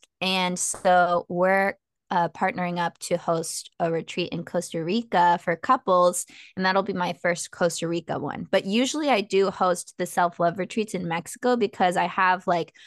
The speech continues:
the perfect spot, all the fun things to do, all the best yoga teachers, like, I'm very resourced in that area. So we usually go back there every time. Um, and I'm from Mexico. Well, I'm not from Mexico, but my family is.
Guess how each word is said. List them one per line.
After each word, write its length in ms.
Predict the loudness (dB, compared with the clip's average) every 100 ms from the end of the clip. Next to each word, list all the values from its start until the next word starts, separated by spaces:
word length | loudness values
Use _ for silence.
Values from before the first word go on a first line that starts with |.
| -20 _
the 60 | -8
perfect 540 | -6 -2 -2 0 -4
spot, 580 | -4 -6 2 4 6 4 2
all 180 | 2 2
the 100 | 2
fun 320 | 2 4 4
things 340 | 2 2 0
to 80 | -2
do, 320 | 0 4 6
all 260 | 4 4 4
the 80 | 2
best 300 | 0 0 2
yoga 240 | 0 0
teachers, 380 | -2 -4 -2 -2
like, 120 | -2 0
I'm 40 |
very 200 | 0 0
resourced 540 | 0 -4 0 0 0
in 100 | -4
that 160 | -2 -2
area. 420 | -2 0 0 -2 -4 _ -20 _ -14
So 180 | -4 0
we 140 | 2
usually 280 | 0 -2 -4
go 180 | 0 2
back 280 | 2 0
there 200 | -2 0
every 200 | 0 -2
time. 480 | -6 0 0 0 -4 -10 -20 _ _ -4
Um, 280 | 0 0 -2 -2
and 100 | 0
I'm 180 | 2 2
from 240 | 2 0 0
Mexico. 520 | -2 -4 0 2 2
Well, 140 | 2 0
I'm 120 | 0
not 160 | 0
from 160 | 0 -2
Mexico, 280 | -2 -2 -2
but 140 | -2
my 140 | -4 -6
family 440 | -6 -4 -4 -4
is. 300 | -2 -2 -6